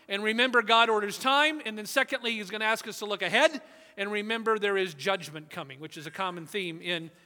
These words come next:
Ecclesiastes. First of all, look around and remember God orders time. This is the first fourteen verses of this chapter. Now, you don't have to be a philosopher. You don't have to be a scientist. You don't have to be a leading public intellectual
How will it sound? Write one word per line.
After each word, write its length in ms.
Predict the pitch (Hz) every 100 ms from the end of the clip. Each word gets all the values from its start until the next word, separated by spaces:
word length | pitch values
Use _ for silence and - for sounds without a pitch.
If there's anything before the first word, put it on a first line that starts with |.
| _
Ecclesiastes. 600 | - 175 180 170 156 139
First 240 | - 294 -
of 80 | 214
all, 160 | 214
look 160 | 247 254
around 400 | 247 214 208 208 - - - - -
and 180 | - 208
remember 460 | 214 214 233 233 240
God 300 | 208 220 226
orders 280 | 233 233 -
time. 420 | 226 190 202 202
This 180 | 208 220
is 140 | 170
the 80 | -
first 300 | 233 226 -
fourteen 640 | 240 226 220 240 220 202
verses 640 | 202 226 - 185 180 - - - _
of 160 | 180 175
this 180 | 185 -
chapter. 400 | - 220 208 165
Now, 80 | 180
you 140 | 226
don't 120 | 294
have 120 | 285
to 80 | 285
be 140 | 247 240
a 60 |
philosopher. 640 | - 233 233 220 214 196
You 140 | 208 220
don't 120 | 247
have 120 | 247
to 80 | 233
be 120 | 226
a 60 | 208
scientist. 600 | - 220 202 190 226 -
You 100 | 226
don't 160 | 226 220
have 140 | 220
to 80 | 208
be 120 | 214
a 60 | 202
leading 320 | 233 220 208
public 400 | 247 220 208 214
intellectual 640 | 196 208 - - 156 175